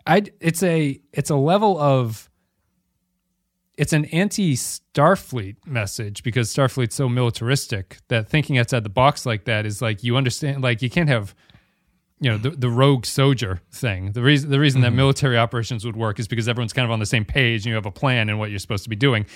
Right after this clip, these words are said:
Speaker 1: You have, like,
Speaker 2: Right.
Speaker 1: lone wolves going off and doing crazy shit. It fucks everything up. I ju-, I, I
Speaker 2: Unless
Speaker 1: honestly don't
Speaker 2: your name
Speaker 1: understand
Speaker 2: is
Speaker 1: rewarding Burton.
Speaker 2: John Rambo.
Speaker 1: That's, <laughs> that's unless, but he's, he's not part of a larger operation. He's just the,
Speaker 2: That's
Speaker 1: his
Speaker 2: true.
Speaker 1: own
Speaker 2: Yeah.
Speaker 1: lone wolf.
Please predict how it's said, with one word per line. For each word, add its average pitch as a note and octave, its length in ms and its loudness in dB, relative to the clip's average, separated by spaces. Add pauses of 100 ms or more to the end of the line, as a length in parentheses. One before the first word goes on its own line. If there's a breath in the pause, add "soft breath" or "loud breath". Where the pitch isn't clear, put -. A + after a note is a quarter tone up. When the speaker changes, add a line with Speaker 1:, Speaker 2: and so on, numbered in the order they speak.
(140 loud breath)
Speaker 1:
You B2 140 2
have, A#2+ 100 2
like, A#2+ 200 -2
Speaker 2:
Right. B2 80 0
Speaker 1:
lone C3+ 220 4
wolves C#3+ 300 2
going A#2 240 0
off G#2+ 180 0
and B2 100 -4
doing A#2 180 -2
crazy G#2+ 280 -2
shit. C3 240 -2
It G#2+ 80 -6
fucks A2+ 240 -4
everything A2 300 -4
up. C#3 260 -4 (680 soft breath)
I D#3+ 100 4
ju-, G3 240 -2
I, F3 240 -2 (680)
I F3 160 6
Speaker 2:
Unless E3 100 4
Speaker 1:
honestly D#3 360 6
don't D3+ 180 4
Speaker 2:
your - 0 -
name D3 60 4
Speaker 1:
understand C3+ 340 4
Speaker 2:
is C3 100 2
Speaker 1:
rewarding A#2+ 240 2
Burton. A#2+ 180 0
Speaker 2:
John F#2+ 480 0 (220)
Rambo. D#2+ 540 -8
Speaker 1:
That's, G#2+ 140 -4
<laughs> A2 120 -2
that's A2 320 -2
unless, A#2+ 380 -6 (640 loud breath)
but C#3+ 80 2
he's, F3 220 2
he's E3+ 160 0
not D3+ 160 2
part C3+ 140 4
of A#2 40 -4
a A2+ 60 -4
larger A2+ 420 0
operation. G#2+ 540 -4
He's A2 200 -2
just G#2+ 200 -6
the, G#2+ 80 -2
Speaker 2:
That's G2+ 100 -2
Speaker 1:
his G2+ 200 -4
Speaker 2:
true. A#2+ 60 -4
Speaker 1:
own A2+ 220 -2
Speaker 2:
Yeah. D#2 180 -4
Speaker 1:
lone G#2 220 -4
wolf. G#2 240 -4